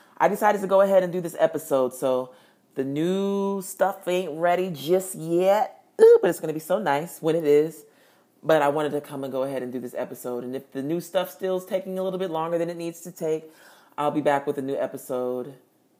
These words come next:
in one week. That's my word to you. Thank you for asking. Thank you for listening. Thank you for being on the other end of this conversation. Thank you for being a reason that I have to tell my stories. Thank you for all of your thoughts and your questions and your quotes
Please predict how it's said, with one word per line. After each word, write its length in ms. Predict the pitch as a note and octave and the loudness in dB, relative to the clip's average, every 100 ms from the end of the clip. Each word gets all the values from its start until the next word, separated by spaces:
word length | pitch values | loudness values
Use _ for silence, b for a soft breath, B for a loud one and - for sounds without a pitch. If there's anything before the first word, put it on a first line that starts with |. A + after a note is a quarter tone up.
| _ _ | _ _
in 220 | C#3+ C3+ B2+ | -6 -6 -4
one 300 | D3+ A#3 C4 | -2 0 0
week. 420 | G#3 - - - _ - | -2 -4 -18 -20 _ -4
That's 220 | C3 C3+ | -4 -2
my 100 | C#3 | -4
word 320 | B2+ A2 A2 - | -2 -2 -4 -8
to 100 | G#2+ | -14
you. 220 | A2 - _ _ _ _ | -14 -16 _ _ _ _
Thank 200 | E3 E3 | -2 -2
you 60 | F3 | -4
for 120 | E3+ | -4
asking. 560 | D3+ D3 - D#3 D3 D#3 b b b | -2 -4 -6 -8 -8 -12 b b b
Thank 180 | - D#3+ | -4 -4
you 60 | F3 | -4
for 120 | D#3+ | -4
listening. 520 | D3 D3 D3+ D3 C#3+ - b b - | -4 -6 -6 -6 -6 -14 b b -4
Thank 160 | D3+ | -4
you 80 | E3 | -4
for 140 | D#3+ D3 | -4 -2
being 200 | D3+ D3 | -2 -2
on 80 | |
the 140 | D3 D3 | -4 -2
other 200 | D3 C#3+ | -2 -2
end 200 | C#3+ D3 | -2 -4
of 80 | C#3 | -4
this 180 | C#3 | -8
conversation. 760 | - C#3+ C#3 C3+ C#3+ C#3 C#3+ C#3 C#3 b b | -8 -8 -8 -4 -4 -4 -8 -10 -12 b b
Thank 160 | E3 D#3+ | -4 -4
you 60 | |
for 120 | D#3 D#3+ | -6 -2
being 240 | D#3 D3 | -2 -2
a 60 | C#3 | -2
reason 360 | D3 D#3 D#3 | 2 2 0
that 100 | D3 | -4
I 60 | C#3+ | -4
have 240 | D3 C#3+ | -4 -6
to 80 | D3 | -6
tell 240 | C#3+ D3+ C#3 | -10 -8 -8
my 120 | C3+ | -8
stories. 640 | - D3 C#3+ C#3+ C#3+ C#3+ B B B - | -6 -2 0 -2 -4 -8 B B B -4
Thank 180 | E3 | -2
you 80 | E3 | -4
for 160 | - D3 | -4 -4
all 140 | C3+ | -2
of 100 | C3+ | -2
your 100 | B2+ | -4
thoughts 440 | B2 D#3+ G#3 - - | -6 -6 -6 -10 -12
and 180 | C3 | -12
your 100 | A2+ | -10
questions 680 | - - F3 F#3 - G3+ G#3 | -12 -6 -6 -6 -12 -12 -10
and 180 | B2+ B2+ | -10 -10
your 100 | A2+ | -10
quotes 600 | - D#3+ F#3 - - | -8 -6 -6 -6 -16